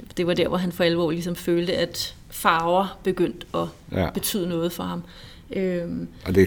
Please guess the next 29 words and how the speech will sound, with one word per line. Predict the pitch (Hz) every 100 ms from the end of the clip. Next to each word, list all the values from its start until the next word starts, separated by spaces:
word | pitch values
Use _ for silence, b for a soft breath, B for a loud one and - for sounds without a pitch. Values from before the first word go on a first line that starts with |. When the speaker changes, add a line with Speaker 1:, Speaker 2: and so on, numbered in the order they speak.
| -
Speaker 2:
kraftige | - 107 - 98
farver | - 62 64
derinde, | 78 76 85
husker | 82 -
jeg, | - 82 -
Speaker 1:
Ja. | -
Speaker 2:
af |
husene | - 92 87 101 76
og | 73 78
væggene | 85 - 101
Speaker 1:
Ja, | 95
Speaker 2:
og |
væggene. | - -
Speaker 1:
altså | 190 185
det, | 190 - -
det | 226 214 214 - -
sommerhuset | - 214 202 240 233 196 220
der, | 190 151
eller | 180
huset | 185 190 - 214
der | 185 -
i | 180 175 170
Chateau | - 190 175
Majorelle | 180 180 185 175 165 190
Speaker 2:
Mm. | 185
Speaker 1:
er, | 185 175 175
øh, | 170 170
er | 170
jo | 170 170